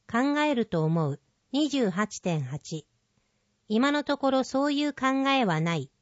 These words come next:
四十四点四。無回答、八点九。男性、三百六十七人。ある、一点六。実際はしていないが考えたことはある、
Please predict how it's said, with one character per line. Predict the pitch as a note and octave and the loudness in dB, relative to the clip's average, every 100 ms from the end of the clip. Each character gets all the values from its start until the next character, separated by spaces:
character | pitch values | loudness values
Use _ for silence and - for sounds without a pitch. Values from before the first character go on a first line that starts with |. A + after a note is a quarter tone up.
| _ _ _ _ | _ _ _ _
四 | B3+ D4 C#4+ | -2 0 2
十 | A3+ G3 | 2 0
四 | F#3 A3 G#3+ | 2 2 0
点 | G3 D#3 C#3 | -2 -2 -2
四。 | C#3+ E3 C3+ - _ _ _ _ _ _ | -2 -2 -4 -10 _ _ _ _ _ _
無 | G#3+ A3+ | -2 0
回 | C#4+ C#4+ | 0 -2
答、 | C4 F3 D3 C3+ _ _ | -2 -2 -2 -4 _ _
八 | - C#4 - | -6 -6 -4
点 | - F3+ D3 | -2 -2 -2
九。 | - F#3 C#3+ B2+ _ _ _ _ _ _ _ _ _ _ _ _ _ _ | -4 -4 -6 -8 _ _ _ _ _ _ _ _ _ _ _ _ _ _
男 | G#3 B3 C4 | -2 -2 -2
性、 | - A#3 A3+ - - | 0 0 0 -2 -10
三 | - D4+ D4+ | -4 -2 0
百 | C4 G#3+ | -2 -2
六 | F3 E3 A#3+ | -2 0 -2
十 | B3+ A#3+ | 0 0
七 | A3+ G#3 A3+ | 0 0 0
人。 | F#3+ D3 C3+ - _ _ _ _ _ _ _ _ _ - | 0 -2 -6 -10 _ _ _ _ _ _ _ _ _ -2
あ | B3 | 0
る、 | C4 F3+ - _ _ | 0 -2 -6 _ _
一 | C#4+ - | -10 -8
点 | - A3+ E3 | -2 0 0
六。 | D3+ D3 - D#3 _ _ _ _ _ _ _ - | -2 -6 -8 -10 _ _ _ _ _ _ _ -8
実 | G3+ | -6
際 | G3+ - D4 D4 | -4 -2 0 0
は | D4 | -2
し | - | -2
て | D4 | -2
い | C#4+ | 0
な | C#4 C#4 | 0 0
い | G#3+ | 0
が | F3 - - | 0 -2 -4
考 | B3+ D4 D4+ | -2 0 0
え | D4+ | 0
た | A#3+ | -2
こ | G3+ G3+ | -4 -2
と | A3+ | 0
は | F#3+ E3 | 0 0
あ | E3+ | 0
る、 | C#3+ | -2